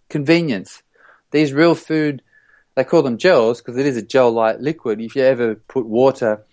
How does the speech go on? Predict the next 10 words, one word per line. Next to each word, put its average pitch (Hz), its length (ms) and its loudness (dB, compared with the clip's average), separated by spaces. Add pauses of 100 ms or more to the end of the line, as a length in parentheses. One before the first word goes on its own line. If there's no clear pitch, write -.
(280)
with 110 160 -4
chia 147 260 0
seeds, 113 420 -4
they 117 100 0
become 117 520 -2
like 113 340 -4
a 110 80 -6
sticky 113 400 -8
gel. 107 440 0 (520)
But 143 280 0